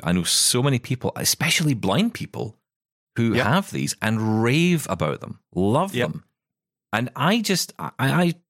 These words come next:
Speaker 1: don't know, maybe it's, maybe they use them as desktops at home, don't travel with them. I just find them really unwieldy, especially with that whole kickstand. I mean, I was on a train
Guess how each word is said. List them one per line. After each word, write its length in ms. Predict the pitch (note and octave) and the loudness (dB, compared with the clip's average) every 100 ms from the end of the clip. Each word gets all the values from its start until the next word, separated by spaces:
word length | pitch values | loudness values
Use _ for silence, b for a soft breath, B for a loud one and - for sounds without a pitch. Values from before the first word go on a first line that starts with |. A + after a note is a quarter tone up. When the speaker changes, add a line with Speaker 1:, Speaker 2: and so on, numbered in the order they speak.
| _ | _
Speaker 1:
don't 120 | D3+ | 0
know, 100 | D#3+ | 2
maybe 240 | B2 B2+ F#3 | 2 2 2
it's, 120 | C#3+ - | 0 -2
maybe 220 | C3 D#3+ | 0 0
they 80 | E3+ | 2
use 200 | D3+ D3 | 2 2
them 100 | B2+ | 0
as 100 | G#2+ | 0
desktops 580 | G#2+ A#2+ - B2 A2+ D#2+ | 0 -2 -2 -2 -2 -2
at 60 | |
home, 360 | G2 G2+ B2 C3 B B B _ _ | 0 2 0 -2 B B B _ _
don't 120 | A2 | -4
travel 340 | F2+ A2+ A2+ C3 | -2 -2 0 0
with 140 | C3+ | -2
them. 120 | C3+ | -2
I 120 | A2+ F#3+ | 0 0
just 180 | C#4 - | 0 0
find 180 | D3 A2+ | 2 2
them 100 | F2+ | 2
really 200 | F2 E2 | 2 2
unwieldy, 640 | D#2+ D2+ C#3+ A3+ A2 - b b _ _ | 2 2 2 0 -2 -8 b b _ _
especially 340 | A#2+ F3+ - F#3 | -2 0 0 0
with 40 | |
that 80 | D#3+ | 2
whole 160 | B2 A#2+ | 0 0
kickstand. 640 | - C#3 - - C3 B2 | -2 -4 -2 0 2 2
I 20 | |
mean, 140 | C3+ G#3+ | 2 2
I 40 | |
was 160 | C#4+ - | 0 0
on 80 | C3 | 0
a 40 | |
train 600 | - - C3 D#3 F#2 A1 | -2 -2 0 2 2 -2